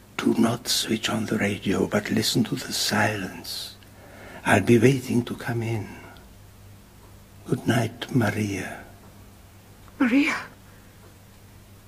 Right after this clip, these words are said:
Speaker 2: But I've always been called Mary.
Speaker 1: Maria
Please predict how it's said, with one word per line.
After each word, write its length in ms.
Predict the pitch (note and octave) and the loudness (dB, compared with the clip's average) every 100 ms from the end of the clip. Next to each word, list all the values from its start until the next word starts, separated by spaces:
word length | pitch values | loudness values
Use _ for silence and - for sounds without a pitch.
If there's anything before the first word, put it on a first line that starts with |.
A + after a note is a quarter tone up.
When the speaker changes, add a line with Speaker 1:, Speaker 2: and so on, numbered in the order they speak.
| - - - - - | -20 -20 -20 -20 2
Speaker 2:
But 80 | - | 8
I've 160 | C#4 | 10
always 260 | C4+ B3+ B3 | 10 8 8
been 160 | A#3+ | 4
called 260 | A#3+ C#4 C4+ | 4 6 6
Mary. 380 | C#4+ E4 C4 F3+ - - - - - - - | 8 8 6 -2 -14 -20 -20 -20 -20 -20 -4
Speaker 1:
Maria 1040 | E2 D#2+ - B2+ E3 D3+ F#2 F2 - - | 2 2 4 4 6 6 4 0 -6 -10